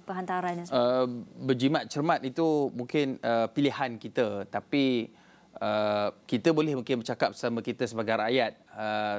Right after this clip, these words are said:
Speaker 2: tapi sebagai pembuat polisi, uh, saya kira tidak bertanggungjawab untuk me-,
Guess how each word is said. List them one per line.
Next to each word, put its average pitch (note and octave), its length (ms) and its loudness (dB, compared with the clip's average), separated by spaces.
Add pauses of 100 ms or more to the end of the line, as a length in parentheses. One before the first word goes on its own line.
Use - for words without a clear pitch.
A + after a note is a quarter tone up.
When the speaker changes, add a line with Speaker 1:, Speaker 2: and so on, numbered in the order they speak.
Speaker 2:
tapi A#2+ 400 0
sebagai A2+ 320 0
pembuat A#2+ 400 -2
polisi, F3 720 0 (800)
uh, - 160 -8 (640)
saya B2+ 240 4
kira D3 240 2
tidak B2+ 320 -2
bertanggungjawab B2+ 560 2
untuk B2 240 -8
me-, A#2+ 480 0